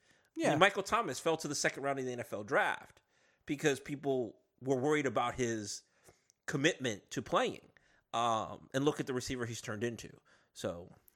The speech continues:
Speaker 1: Well,
Speaker 2: I
Speaker 1: I,
Speaker 2: don't know.
Speaker 1: I also think it, it's the different variables that you were kinda hinting on
Speaker 2: Mm-hmm.
Speaker 1: as why you prefer taking running backs
Speaker 2: Mm-hmm.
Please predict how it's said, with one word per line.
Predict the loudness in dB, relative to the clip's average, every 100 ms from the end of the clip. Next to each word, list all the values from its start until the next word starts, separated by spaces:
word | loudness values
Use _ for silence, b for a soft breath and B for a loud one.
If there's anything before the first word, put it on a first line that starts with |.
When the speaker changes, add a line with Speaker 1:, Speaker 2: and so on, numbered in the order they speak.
| 0
Speaker 1:
Well, | 4
Speaker 2:
I | 6
Speaker 1:
I, |
Speaker 2:
don't | 4 4
know. |
Speaker 1:
I | 4
also | 4 0
think | -2 -2 0
it, | 0 0 -6 _
it's | -2 -2
the | -4 0 0
different | 2 0 0 -2 -4
variables | -2 2 2 2 -2 -8 -10 -2
that | 0 2
you | 2
were | 2
kinda | -2 -2 0
hinting | 0 0 2
on | 2
Speaker 2:
Mm-hmm. | 0
Speaker 1:
as | -2
why | 0 2
you | 2 0
prefer | -2 -4 -4 -4
taking | -4 -6 -2
running | 0 0
backs | -6 -8 -8
Speaker 2:
Mm-hmm. | -10